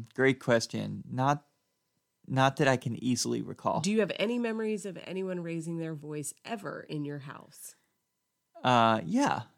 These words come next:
Speaker 1: of
Speaker 2: Oh,
Speaker 1: course.
Speaker 2: oh.
Speaker 1: Yeah.
Speaker 2: Oh.
Speaker 1: Yeah, my parents got super upset at me. Mainly my dad. But I was, like, bad kid.
Speaker 2: And what did they, oh, cool. Thanks. Hope you pass that down. What did, what did you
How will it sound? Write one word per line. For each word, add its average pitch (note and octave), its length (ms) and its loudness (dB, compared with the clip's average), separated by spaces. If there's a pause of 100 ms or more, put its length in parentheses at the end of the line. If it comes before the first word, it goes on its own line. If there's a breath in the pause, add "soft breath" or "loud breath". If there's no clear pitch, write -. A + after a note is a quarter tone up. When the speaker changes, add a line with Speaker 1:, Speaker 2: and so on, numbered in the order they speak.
(140)
Speaker 1:
of D#3+ 80 -4
Speaker 2:
Oh, - 20 2
Speaker 1:
course. C3 320 -2
Speaker 2:
oh. F#3+ 380 -4 (240)
Speaker 1:
Yeah. G3+ 260 0 (160)
Speaker 2:
Oh. F#3+ 300 -6 (260)
Speaker 1:
Yeah, E3 180 2
my C3+ 160 2
parents D3+ 300 2
got - 180 0 (340)
super - 280 -2
upset - 320 0
at G2 120 -10
me. A#2+ 180 -12 (680)
Mainly D#3+ 300 6
my A2 160 -2
dad. - 320 -4 (840)
But F#3 120 0
I C4 80 4
was, C4 180 2
like, C#3+ 220 4 (120)
bad - 440 0
kid. B1+ 380 -8 (240)
Speaker 2:
And F#3 200 0
what F#3 120 0
did G3 160 -4
they, F#3 260 -6
oh, F3+ 160 -8
cool. D3 360 -12 (240)
Thanks. - 440 -12
Hope D#3+ 180 -10
you C#3+ 80 -14
pass D3 220 -12
that - 120 -14
down. D3+ 120 -8 (320 loud breath)
What F#3 200 2
did, F#3+ 300 -4
what F#3+ 240 -6
did G3+ 160 -2
you F#3 200 -6